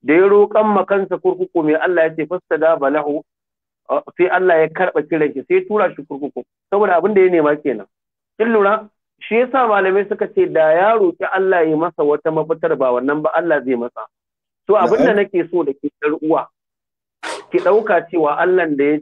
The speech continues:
Speaker 1: ce, "Ud'uni, ku roƙe ni, astajib lakum," ni kuma zan karɓa muku.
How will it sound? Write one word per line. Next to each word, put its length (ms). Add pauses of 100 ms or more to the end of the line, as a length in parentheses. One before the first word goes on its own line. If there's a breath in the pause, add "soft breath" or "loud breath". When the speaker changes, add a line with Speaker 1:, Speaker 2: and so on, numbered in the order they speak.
Speaker 1:
ce, 60
"Ud'uni, 680
ku 140
roƙe 440
ni, 120
astajib 600
lakum," 260
ni 200
kuma 260
zan 180
karɓa 440
muku. 280